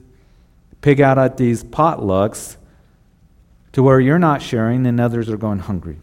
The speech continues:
If you're that hungry, then go eat at home. So Paul is saying, "Because of the needs and problems of others, do something to meet their needs, to minister to them, to be a blessing to others." You know, be respectful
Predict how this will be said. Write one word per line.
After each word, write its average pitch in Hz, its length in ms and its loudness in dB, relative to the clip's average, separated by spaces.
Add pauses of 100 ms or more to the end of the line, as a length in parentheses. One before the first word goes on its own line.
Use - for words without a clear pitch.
(720)
If 117 180 -4
you're 127 140 2
that 139 300 2
hungry, 143 380 0
then 117 220 -2
go 117 220 0
eat 117 160 2
at 107 120 -2
home. 95 320 -6 (1500)
So 151 160 4
Paul 185 380 4
is 143 220 0
saying, 127 340 0
"Because 139 380 -2
of 127 80 -2
the 120 100 -2
needs 147 360 0
and 135 140 -4
problems 123 540 0
of 104 160 -4
others, 95 500 -4
do - 280 -2
something 113 720 -4 (280)
to - 80 -4
meet 123 320 0
their 101 140 -4
needs, 90 320 -6
to 123 80 -4
minister 127 520 -2
to 92 160 -8
them, 90 200 -4
to 104 80 -2
be 139 180 0
a 151 60 4
blessing 120 400 -2
to 107 100 -6
others." 98 480 -4 (1300)
You 127 80 -2
know, 135 160 4
be 165 420 2
respectful 113 1040 -6